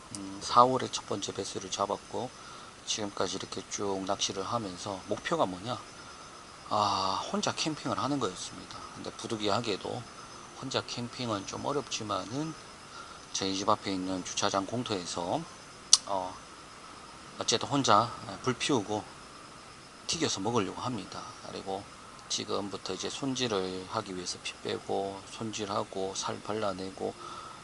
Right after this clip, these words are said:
그런 과정을 할 텐데 불행하게도, 예, 저희 집에서 있다가는 저희 집 사람한테 쫓겨나니까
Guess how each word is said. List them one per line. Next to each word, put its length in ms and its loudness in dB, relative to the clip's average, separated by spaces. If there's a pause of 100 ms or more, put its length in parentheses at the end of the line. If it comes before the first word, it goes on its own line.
(240)
그런 840 6
과정을 380 2
할 140 -2
텐데 420 -4 (720)
불행하게도, 640 0 (440)
예, 220 -8 (140)
저희 180 -2
집에서 300 0
있다가는 500 -2
저희 180 -6
집 140 -10
사람한테 400 -2
쫓겨나니까 640 -4